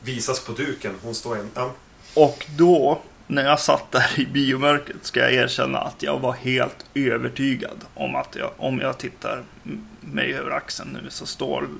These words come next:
Speaker 2: Laura Dern där.
Speaker 1: <laughs>
Speaker 2: Eh, det var otroligt starkt bioupplevelse, <laughs> den här filmen. Eh.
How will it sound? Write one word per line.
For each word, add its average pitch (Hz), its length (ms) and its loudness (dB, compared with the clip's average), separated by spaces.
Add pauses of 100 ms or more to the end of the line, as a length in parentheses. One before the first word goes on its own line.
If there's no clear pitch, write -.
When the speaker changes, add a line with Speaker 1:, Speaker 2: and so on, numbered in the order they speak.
(180)
Speaker 2:
Laura 64 240 -4
Dern - 360 -6
där. - 260 -8
Speaker 1:
<laughs> 131 60 2 (1040)
Speaker 2:
Eh, 117 300 4 (280)
det 143 160 -2
var 139 220 -2
otroligt 165 760 -2
starkt - 760 0 (640)
bioupplevelse, 127 1000 0 (500)
<laughs> - 520 -10
den 143 140 0
här 139 140 4
filmen. - 460 -2 (260)
Eh. - 100 -2